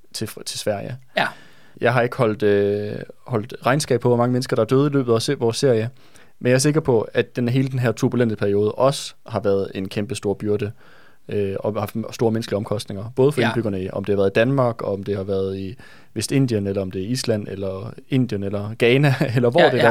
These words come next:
Speaker 1: været, vi har været det her serie her. Så jeg vil sige, det er jo en, det er jo en historie om, om hybris, øh, nemesis, om hovmod og forfald,
Speaker 2: Ja.
Speaker 1: og om, øh, om uduelige herskere.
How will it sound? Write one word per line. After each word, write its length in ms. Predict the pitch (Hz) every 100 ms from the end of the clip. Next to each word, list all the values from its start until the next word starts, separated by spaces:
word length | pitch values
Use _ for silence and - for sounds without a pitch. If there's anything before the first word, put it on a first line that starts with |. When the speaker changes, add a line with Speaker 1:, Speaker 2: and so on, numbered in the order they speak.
| 123
Speaker 1:
været, 120 | 139
vi 60 | 120
har 60 | 113
været 160 | 117
det 80 | 113
her 140 | 113
serie 280 | 104 113 104
her. 140 | 110 - - - -
Så 120 | 120
jeg 100 | 120
vil 80 | 139
sige, 140 | 123
det 80 | 117
er 40 |
jo 80 | 110
en, 100 | 104
det 580 | 104 117 - - - -
er 40 |
jo 20 | 107
en 60 |
historie 400 | 104 - 135 113
om, 280 | - 110 104 - - - - -
om 140 | 110
hybris, 460 | 135 131 123 - 110
øh, 220 | 104 107
nemesis, 540 | 135 107 - 110 - -
om 120 | 113
hovmod 320 | 123 131 120
og 80 | 101
forfald, 340 | 107 123 123 143 - -
Speaker 2:
Ja. 160 | - 127 127 - -
Speaker 1:
og 180 | 120 110
om, 180 | 107 104
øh, 440 | 104 101 101 110 -
om 140 | - 113
uduelige 360 | 113 135 104
herskere. 460 | 110 113 - 120